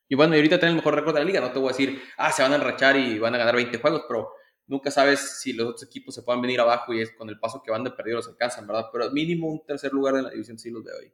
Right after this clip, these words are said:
Sí. Bueno, vamos a pasar a la división central, David, donde, pues, la verdad, no hay mucho que platicar más que, este, los mellizos que, tam-, o sea, van de líderes de división, cincuenta y cinco ganados,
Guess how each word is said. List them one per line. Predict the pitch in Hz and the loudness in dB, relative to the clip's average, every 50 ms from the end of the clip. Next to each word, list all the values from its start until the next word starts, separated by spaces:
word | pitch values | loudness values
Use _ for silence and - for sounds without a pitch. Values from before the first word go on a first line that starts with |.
| _ _ _ _ _ _ _ _ _ _ _ _ _ _ _ _ - | _ _ _ _ _ _ _ _ _ _ _ _ _ _ _ _ -12
Sí. | - 104 101 - _ _ _ _ _ _ _ _ _ _ _ _ _ - - - - _ | -10 -10 -10 -12 _ _ _ _ _ _ _ _ _ _ _ _ _ -20 -20 -20 -12 _
Bueno, | - 120 131 139 131 110 95 - - - - - | 2 4 4 6 4 2 0 -4 -10 -12 -6 -2
vamos | 113 127 139 | 0 0 0
a | 151 147 | 0 0
pasar | - 127 139 | 0 2 4
a | |
la | 143 139 | 4 4
división | 139 127 139 131 | 4 2 0 -2
central, | 131 151 139 - 147 156 165 | -2 -2 0 2 2 4 4
David, | 185 190 196 202 196 196 - - - | 4 2 2 2 0 -2 -6 -10 -18
donde, | 139 127 127 123 123 120 117 117 113 107 101 90 - - - _ _ _ _ _ | -10 -4 -2 -2 -2 0 0 2 2 2 0 -2 -6 -12 -18 _ _ _ _ _
pues, | - 127 | -2 2
la | 120 117 | 4 4
verdad, | 117 117 120 135 143 139 - - - - _ _ _ _ _ _ _ _ _ _ | 4 6 4 4 4 2 -2 -10 -16 -20 _ _ _ _ _ _ _ _ _ _
no | - 113 123 | -2 2 4
hay | 131 | 4
mucho | 139 143 135 156 143 | 4 4 2 2 2
que | - 135 | 0 2
platicar | 143 151 139 - 131 - 135 135 143 | 2 0 0 0 2 2 2 2 4
más | 139 135 135 - | 2 0 -2 -2
que, | - 127 117 110 104 95 92 - - - - _ _ _ _ _ _ _ | -2 0 0 0 0 -2 -4 -8 -10 -14 -20 _ _ _ _ _ _ _
este, | - 117 107 110 - - - 113 107 104 101 98 90 69 - - - _ - | -2 -2 -2 -2 -4 -6 -2 0 0 2 0 -2 -4 -6 -8 -12 -16 _ -6
los | 120 123 120 | -2 -2 0
mellizos | 117 117 113 120 147 160 185 180 170 | 0 2 2 2 0 0 0 -4 -4
que, | 170 147 131 117 104 - - - - _ _ _ _ _ _ _ _ _ _ _ | -2 0 0 0 0 -2 -6 -14 -20 _ _ _ _ _ _ _ _ _ _ _
tam-, | - 120 117 113 - - | 0 0 2 0 0 -2
o | 131 | 0
sea, | 117 127 | 2 2
van | 117 117 131 143 | 4 4 4 4
de | 156 | 4
líderes | 151 156 156 160 151 | 2 2 2 2 2
de | 156 | 0
división, | 147 135 123 131 143 135 135 135 139 139 135 - _ | 0 0 0 0 0 0 0 0 -2 -4 -8 -14 _
cincuenta | - - - 127 - 120 113 117 | -20 -18 -14 -10 -8 -6 -6 -6
y | 113 | -4
cinco | 110 135 135 131 147 | -4 -4 -4 -2 0
ganados, | 147 139 127 127 123 131 139 151 147 - | 0 0 2 2 2 2 2 0 -2 -6